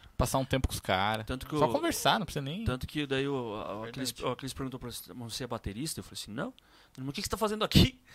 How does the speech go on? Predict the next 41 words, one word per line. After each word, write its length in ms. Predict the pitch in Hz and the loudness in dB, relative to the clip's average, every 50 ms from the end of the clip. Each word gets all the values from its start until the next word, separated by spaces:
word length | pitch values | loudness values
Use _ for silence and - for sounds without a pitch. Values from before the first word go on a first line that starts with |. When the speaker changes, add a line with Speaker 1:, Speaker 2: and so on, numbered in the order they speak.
| - - - - - | -18 -16 -14 -14 -14
Speaker 2:
Eu 120 | 127 117 151 143 | -8 -6 -4 -2
falei 80 | 147 | 0
assim, 140 | 147 - 240 | 0 0 0
"Não, 80 | 330 349 | 0 0
eu 60 | 269 | 0
sou 120 | - 156 | 0 0
teu 140 | 135 156 151 | 2 2 2
fã." 240 | - 214 240 233 254 - - - | 6 4 4 4 2 -2 -6 0
<laughs> 760 | - - - - - 277 262 190 - - 277 254 233 - | 6 6 8 10 10 10 10 10 8 8 8 8 8 8
Speaker 1:
É. 240 | - 240 208 160 196 | 6 4 4 4 2
Speaker 2:
Ele, 100 | 214 185 - - - 202 226 - - - - - - | 0 -2 -6 -10 -8 -8 -8 -8 -10 -14 -14 -16 -8
dele, 200 | 170 156 156 156 | -6 -6 -4 -4
ó, 140 | 156 180 208 | -6 -6 -8
que, 220 | - - - 165 147 | -10 -12 -16 -16 -10
tipo, 480 | - - - 147 131 127 120 113 101 - _ _ - - _ _ _ - | -10 -8 -4 -4 -2 -2 -4 -6 -8 -12 _ _ -20 -20 _ _ _ -16
entende? 500 | 135 127 - 170 214 202 156 143 127 98 65 - - | -12 0 0 2 2 2 0 -2 -4 -4 -6 -4 4
Cara, 360 | 185 190 175 143 110 117 123 - _ _ _ | 6 6 6 6 2 -6 -10 -14 _ _ _
não, 460 | - - 131 127 135 139 135 127 113 - | -10 -4 -4 -2 -2 -2 -2 -4 -4 -6
a-, 240 | - - - - 120 | -8 -10 -4 0 0
as 120 | 123 117 139 | 0 2 0
outras, 200 | 160 - - - | -2 -2 -4 -6
os 140 | 123 117 | -4 -2
outros 340 | 147 175 - 190 156 - - | -4 -4 -4 -2 -4 -4 -6
que 140 | - - 143 | -6 -10 -10
tiveram, 420 | - - 120 101 110 117 143 - - - - - - | -8 -8 -6 -2 0 0 0 0 -4 -10 -18 -18 -10
cara, 220 | - - 160 151 123 | 0 2 2 2 2
eu 120 | - - | 0 -4
lembro 180 | 127 135 143 156 | -4 -2 -2 -2
até 160 | 151 - 175 165 | -2 -2 0 0
hoje, 300 | 156 143 131 117 117 - | 0 0 -2 -4 -6 -8
eu 80 | 113 107 | -10 -6
trabalhava 360 | - 117 110 113 113 113 120 135 | -4 -2 -2 0 0 0 -2 -2
em 40 | |
loja, 340 | 127 120 120 139 170 160 131 | -2 0 2 2 0 0 -2
então 280 | 110 - 110 110 131 151 | -6 -8 -8 -8 -6 -8
Speaker 3:
Uhum. 300 | 165 143 123 127 127 127 - | -10 -12 -14 -16 -16 -14 -6
Speaker 2:
eu 80 | 107 110 | -4 -2
era 100 | 113 120 | -2 -2
gerente 260 | 113 123 127 143 160 | -2 -2 -4 -4 -4
de 80 | 143 123 | -4 -4
loja. 240 | 120 117 113 - | -4 -4 -6 -8